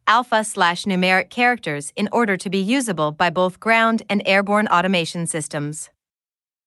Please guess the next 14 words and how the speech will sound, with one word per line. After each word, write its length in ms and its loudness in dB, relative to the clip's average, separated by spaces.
The 140 0
designator 720 0
indicates 560 0
the 120 -6
type 280 0
of 120 -6
the 120 -2
route, 340 -2
such 240 -4
as 120 -4
high 220 2
slash 420 -2
low 280 2
altitude, 640 -2